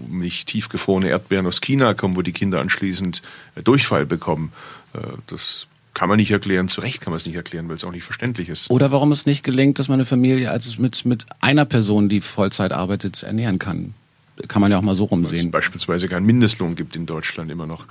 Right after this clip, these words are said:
Speaker 1: Das passt übrigens zu dem Thema von vorhin mit den Konflikten.
Speaker 2: Mhm.
Speaker 1: Äh, früher war es eben klar, äh, die einen waren fürs eine, die anderen waren fürs andere und dann gab's ein paar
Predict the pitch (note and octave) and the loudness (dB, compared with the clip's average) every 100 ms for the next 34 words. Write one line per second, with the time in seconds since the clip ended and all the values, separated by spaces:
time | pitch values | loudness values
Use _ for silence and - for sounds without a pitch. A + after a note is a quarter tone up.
0 | - - - - - A#2+ G2+ F#2+ - F#2+ | -20 -12 -6 -2 0 2 2 4 2 0
1 | F#2+ - A#2 G2+ - F#2+ - F#2 F2 A2 | -2 2 4 2 0 -6 -4 -4 0 2
2 | A#2+ F#2 E2+ E2+ F#2 E2+ B2+ D3 - - | 2 0 -2 -6 -8 -6 -2 -2 -4 -2
3 | A2+ A#2 C#3 - - D2+ D2 - G#2+ G#2+ | 2 2 0 -6 -10 -10 -8 0 4 4
4 | F2+ F2 - E2+ F2 D#2+ D#2 G2+ C3+ - | 4 0 0 0 -2 -2 0 2 0 -2
5 | - - - _ - C#2+ F#2 - G2+ A2+ | -20 -18 -18 _ -10 -6 -6 -2 4 6
6 | F#2 E2+ F2+ E2 D#2+ F#2+ - - G#2+ A2+ | 4 2 0 -2 -2 -2 -2 -2 0 2
7 | G2 F#2+ G2 F2+ F2+ F2 - F#2 - G#2 | 2 0 -4 -4 -6 -6 -2 -2 0 2
8 | A#2+ C3 C3 A2 F2+ F2 D#2 - - D2+ | 4 6 4 4 2 -2 -4 0 0 -2
9 | - G2 B2 B2 | -4 2 2 2